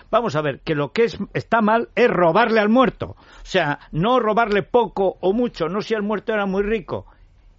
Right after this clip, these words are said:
que es que ese no es asunto suyo, que ese dinero no se toca, que no es del político, pero Aguado, ¿a ti quién te ha dado en este entierro?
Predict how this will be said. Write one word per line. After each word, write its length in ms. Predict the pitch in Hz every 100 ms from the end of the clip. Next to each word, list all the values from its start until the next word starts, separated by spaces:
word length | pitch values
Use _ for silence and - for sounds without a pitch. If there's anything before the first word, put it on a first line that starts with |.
| -
que 220 | 196 233
es 120 | 240 -
que 200 | 196 202
ese 220 | - 202
no 100 | 208
es 140 | 175
asunto 480 | 165 - 233 - 151
suyo, 400 | - 254 165 117 - -
que 100 | 185
ese 180 | - 214
dinero 360 | 196 220 208
no 200 | 180 208
se 220 | 214 165 147
toca, 420 | - 233 - 135
que 120 | 147
no 120 | 180
es 100 | 202
del 180 | 226 190
político, 680 | - 151 262 - 151 135 127
pero 160 | 131 131
Aguado, 500 | 139 208 208 143 101 - -
¿a 180 | - 160
ti 180 | - 269
quién 300 | 196 214 175
te 80 | 226
ha 80 | 208
dado 220 | 208 214
en 260 | 190 165
este 220 | 170 - 156
entierro? 580 | 117 - 254 131 92